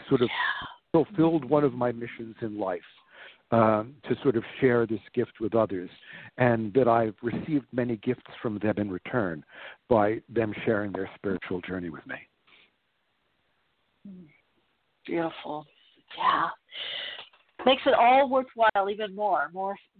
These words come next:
Speaker 2: more fulfilling, you know? Makes
Speaker 1: Yes, yes,
Speaker 2: um,
Speaker 1: very much
Speaker 2: to
Speaker 1: so.
Speaker 2: receive that and to be able to help people like this, and, you know,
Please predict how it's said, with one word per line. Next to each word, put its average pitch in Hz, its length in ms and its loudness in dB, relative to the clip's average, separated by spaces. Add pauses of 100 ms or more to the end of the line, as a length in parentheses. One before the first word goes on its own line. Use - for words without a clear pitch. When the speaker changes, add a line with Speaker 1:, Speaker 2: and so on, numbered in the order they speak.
(140)
Speaker 2:
more 202 340 -2
fulfilling, 185 540 -4
you 170 100 -12
know? 170 400 -4
Makes 175 160 -14 (800)
Speaker 1:
Yes, 117 240 4 (420)
yes, 98 160 -8 (100)
Speaker 2:
um, 165 440 -6
Speaker 1:
very 104 160 -2
much 101 140 -8
Speaker 2:
to 185 100 -4
Speaker 1:
so. - 80 -4
Speaker 2:
receive 196 400 -2
that 170 280 6
and 165 200 -6 (720)
to 208 80 -2
be 196 140 4
able 190 160 4
to 190 80 4
help 190 260 2
people 180 280 -4
like 170 200 0
this, 170 240 -8
and, 160 160 -20 (220)
you 165 100 -18
know, 156 240 -12